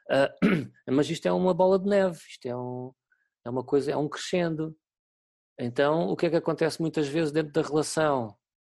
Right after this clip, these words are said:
Que, que as relações são, são sempre um grande desafio. Ah, eu não digo que me apetece estar sozinho e vou contra mim, contra aquilo que me apetece, né? E de repente sinto-me asfixiado dentro da relação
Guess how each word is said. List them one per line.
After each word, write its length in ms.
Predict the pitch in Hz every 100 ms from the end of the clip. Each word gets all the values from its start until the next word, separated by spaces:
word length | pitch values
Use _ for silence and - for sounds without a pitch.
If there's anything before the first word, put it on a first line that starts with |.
| _ - - -
Que, 60 | 107
que 60 |
as 80 | 110
relações 340 | 123 120 131
são, 420 | - 127 127 123 123
são 200 | - 120
sempre 320 | - 123 127
um 20 |
grande 200 | 123 131
desafio. 540 | 120 131 - 147 120 - - - - - _ -
Ah, 460 | 143 143 139 135 127 123 _ _
eu 160 | 160 165
não 160 | 151
digo 260 | 139 151 131 -
que 60 | 135
me 80 |
apetece 320 | 135 - 139 -
estar 160 | 135
sozinho 580 | 127 143 131 151 160 170
e 80 | 165
vou 180 | 139 151
contra 320 | 160 143 147
mim, 340 | 143 135 135 -
contra 360 | - 139 123 127
aquilo 340 | 123 - 139
que 120 | 123 131
me 80 |
apetece, 540 | 127 - 135 127 - -
né? 240 | 123 139 - _ _ _ -
E 80 |
de 80 | 131
repente 380 | 147 - 165 160
sinto-me 340 | - 160 165
asfixiado 720 | 151 - 156 - 180 180 180 147
dentro 260 | 139 123
da 80 | 120
relação 540 | 135 123 - 170 160